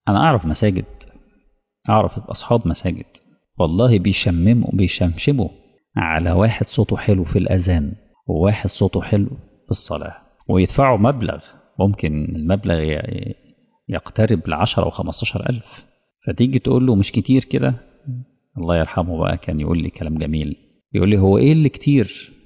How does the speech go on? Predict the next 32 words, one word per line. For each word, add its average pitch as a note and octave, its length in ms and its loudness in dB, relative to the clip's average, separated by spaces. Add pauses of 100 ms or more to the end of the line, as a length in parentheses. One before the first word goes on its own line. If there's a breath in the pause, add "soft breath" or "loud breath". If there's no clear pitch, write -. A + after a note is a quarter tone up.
(160)
كتير C3 360 2
اللي A2 160 4
أنا A#2+ 140 4
عم F2 180 2
أسمع G#2 560 0
الناس E2 360 0
الأذان، F2+ 440 0
في C3 220 2
واحد C3 280 2
تسمع A2+ 500 -2
أذان A#2+ 280 2
وتسيب C#3 280 2
اللي A#2+ 160 4
في - 140 -8
إيدك C#3+ 280 2
وتردد B2 420 2
الأذان، B2 420 2 (840 soft breath)
وفي A#2 220 2
واحد A2+ 280 4
لما F2 260 0
تسمع F#2+ 420 0
الأذان F#2+ 460 2
تقول G#2 200 2
إيه، G2 280 2
صدق B2 340 0
الناس G2+ 260 0
اللي G2 80 0
كانوا G#2+ 180 2
عاوزين G2 240 4
يمنعوا G2+ 300 4
الأذان F2+ 380 2
دول F2 360 0